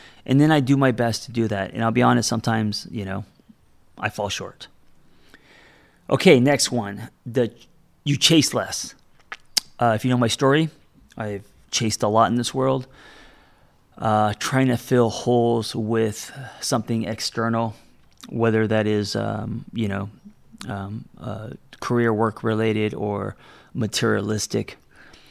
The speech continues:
Cars. I've never been into, like, clothes and stuff. Maybe 'cause in L A, you know, people just dress, like, in L A, if you, the more you dress down, the, the more successful you are. Like,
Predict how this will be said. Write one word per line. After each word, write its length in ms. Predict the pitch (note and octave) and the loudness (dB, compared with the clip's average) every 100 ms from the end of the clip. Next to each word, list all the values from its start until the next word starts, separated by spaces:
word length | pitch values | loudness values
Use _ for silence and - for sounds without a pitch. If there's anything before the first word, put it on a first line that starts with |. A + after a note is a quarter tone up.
| - _ _ _ _ _ _ - - - - - - - - | -20 _ _ _ _ _ _ -20 -20 -20 -20 -20 -20 -14 -6
Cars. 680 | A2+ A2 A2 A2 G#2 - - - - - - - - _ - - - - | 0 2 2 -2 -6 -12 -18 -20 -20 -20 -20 -20 -20 _ -20 -20 -20 0
I've 180 | C3 D3+ | 2 4
never 160 | A3+ G3 | 4 4
been 180 | C#3+ | 6
into, 200 | B2+ A2+ | 4 2
like, 220 | A#2 G#2+ - | 0 0 -4
clothes 520 | - A2+ A2+ B2 C3+ | -6 0 2 2 0
and 120 | D#3 | -6
stuff. 420 | - D#3+ E3 - - - | -2 -2 -2 -6 -20 -2
Maybe 240 | E3 F#3 F#3 | 2 2 2
'cause 200 | C3 A2+ | 0 0
in 100 | A2+ | 0
L 200 | A2 A2 | 0 2
A, 380 | G#2+ G#2 G2+ - | 2 0 -2 -4
you 120 | A#2 | -4
know, 140 | G#2+ G2+ | -2 -2
people 240 | A2+ G#2+ | -2 -2
just 540 | G2+ G2 - - A2 | -4 -6 -8 -12 -12
dress, 280 | G2+ A2+ G#2 - - - | -2 -2 -2 -8 -8 2
like, 280 | A#2+ A2+ - - - - | 2 2 -10 -20 -18 -2
in 120 | C3 | 2
L 240 | C3 F#3 E3+ | 6 8 8
A, 180 | D#3+ C#3+ | 6 4
if 200 | A#2 C#3 | 0 0
you, 80 | |
the 80 | B2+ | 2
more 200 | B2+ D3 | 6 8
you 140 | C3+ A#2+ | 6 4
dress 300 | B2+ A#2 - | 2 2 0
down, 460 | A2+ A2+ A#2+ C3+ - - - - | 0 2 2 -2 -8 -20 -16 -10
the, 360 | A2 A#2+ - | -6 -2 -2
the 180 | G2 A#2+ | -2 0
more 160 | A2+ A2+ | 2 2
successful 520 | A#2 - A2 - A2 | 0 -2 -2 0 -2
you 200 | G#2 G#2+ | 0 0
are. 300 | G#2+ G#2+ G2+ - - | 0 0 -8 -10 0
Like, 280 | A#2+ A2 | 0 0